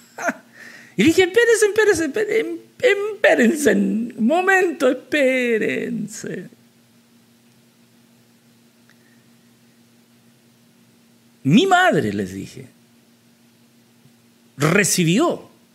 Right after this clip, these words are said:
dinero para abortarme y mi mamá no lo hizo. Así que, si yo les digo a ustedes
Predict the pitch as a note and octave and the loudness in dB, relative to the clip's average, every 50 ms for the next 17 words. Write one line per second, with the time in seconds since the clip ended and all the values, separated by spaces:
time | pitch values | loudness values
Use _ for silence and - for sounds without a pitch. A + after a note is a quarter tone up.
0 | _ _ _ _ _ _ _ _ - A2+ G#2+ C3 A2+ B2+ G#3+ D4 D4+ G#3+ D3+ C#3 | _ _ _ _ _ _ _ _ -12 -6 -4 -2 0 2 2 2 2 2 2 2
1 | C3 B2 B2 A2+ G#2+ G#2 F#2+ - - G#2 F2+ F2 F2 E2 - _ _ _ _ _ | 0 0 0 -2 -2 -4 -6 -8 -10 -12 -12 -12 -16 -20 -20 _ _ _ _ _
2 | _ _ _ _ _ _ _ _ _ _ _ - E3 D3 C#3 C3 B2+ A#2+ B2 C3 | _ _ _ _ _ _ _ _ _ _ _ -2 2 2 2 2 2 2 2 0
3 | C3 B2+ B2+ A#2+ A#2 B2+ D#3 D#3 - - - - _ _ _ _ _ _ _ _ | 0 0 0 0 -2 -2 -4 -4 -6 -12 -16 -20 _ _ _ _ _ _ _ _
4 | _ _ _ _ _ _ - - - - - - C3 - A3 G3 - G3+ F#3+ F3+ | _ _ _ _ _ _ -20 -20 -20 -8 -6 -4 -2 -2 -2 0 0 0 0 -2
5 | - - - - _ _ _ _ _ _ - - - G3+ E3 E3 C#4 E4 E4+ D#4+ | -4 -10 -20 -20 _ _ _ _ _ _ -8 -4 -2 0 2 2 2 4 4 4
6 | B3+ C4 D#4+ E4+ E4 D#4+ C4+ - - - D#4+ D#4+ C#4 G3 D3+ D3 D3 - - - | 4 4 4 4 6 4 2 2 2 0 2 4 4 4 2 2 0 -4 -10 -14